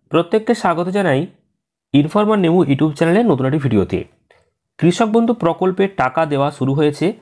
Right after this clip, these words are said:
বাইশে নভেম্বর থেকে। রবি মরশুম অর্থাৎ এই দু হাজার চব্বিশ সালের শেষ মরশুম এবং এই কৃষক বন্ধু প্রকল্পের রবি মরশুমের যে টাকা,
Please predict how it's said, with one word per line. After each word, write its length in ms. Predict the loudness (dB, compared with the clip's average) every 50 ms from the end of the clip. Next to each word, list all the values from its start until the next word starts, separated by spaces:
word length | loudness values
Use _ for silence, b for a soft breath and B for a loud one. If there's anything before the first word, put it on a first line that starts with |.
| _ _ _ -10
বাইশে 440 | -4 -2 0 0 0 -2 -4 -4 -4
নভেম্বর 440 | -2 -2 -2 -2 -2 0 0 -2 -2 -4 -4
থেকে। 260 | -4 -4 -2 -2 -2 -2 -4 -8 _ b b b b b b b b b b b _
রবি 380 | 0 2 2 2 2 2 2 0 -2 -4 -10 _ _ -2
মরশুম 400 | 0 0 0 0 0 -2 0 0 -2 -2
অর্থাৎ 400 | -2 -4 -4 -2 -2 -2 -2 -2 -4 -8 -16 _ _ _ _ _ _ _ _ _
এই 180 | 0 2 2 2 0 -2 -6 _ -10 -4
দু 140 | -2 0 0
হাজার 220 | 0 -2 -2 -4 -2
চব্বিশ 340 | -2 -2 -2 -2 -4 -4
সালের 260 | -2 0 0 0 0 -2 -2
শেষ 180 | -2 -2 -2 0 0
মরশুম 360 | 0 0 0 0 -2 -2 -2 -2 -2 b b b b b b b b b -4
এবং 220 | 0 0 0 0 -2 -4 -10 _ _ _ _ _ _ _ _ _ 0
এই 180 | 2 2 2 2 0
কৃষক 360 | -2 -2 -2 0 2 0 2
বন্ধু 220 | 2 2 2 2
প্রকল্পের 480 | 0 0 -2 -2 -2 -4 -2 -2 0 0
রবি 180 | 2 2 2 2
মরশুমের 460 | 2 0 -2 -2 0 0 0 2 2
যে 120 | 0 -2 -2
টাকা, 280 | -2 -4 -4 -2 -4 -4